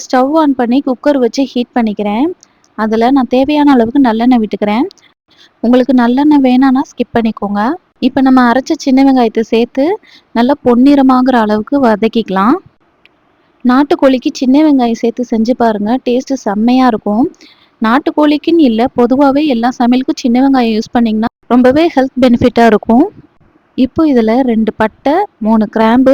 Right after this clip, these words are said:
ரெண்டு ஏலக்காய் சேர்த்துக்கிறேன். சேர்த்துட்டு நல்லா வதக்கிக்கோங்க. இப்ப வெங்காயம் நல்லா வதங்கிருச்சு. இப்ப இந்த ஸ்டேஜ்ல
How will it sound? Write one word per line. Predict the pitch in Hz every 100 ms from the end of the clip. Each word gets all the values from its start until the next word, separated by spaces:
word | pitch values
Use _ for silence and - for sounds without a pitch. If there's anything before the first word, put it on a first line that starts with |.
| 285
ரெண்டு | 226 208 208
ஏலக்காய் | 220 220 220 208
சேர்த்துக்கிறேன். | 196 - 185 226 349 - _ _ -
சேர்த்துட்டு | 220 226 233 226
நல்லா | 202 208
வதக்கிக்கோங்க. | 202 208 220 - 190 196 226 339 - _ _ _ _ _ _ _ _ _ 233
இப்ப | - 302
வெங்காயம் | 262 240 277 302 240
நல்லா | 214 233
வதங்கிருச்சு. | 214 226 240 226 - - 262
இப்ப | - 220
இந்த | 214 233 -
ஸ்டேஜ்ல | 240 226 -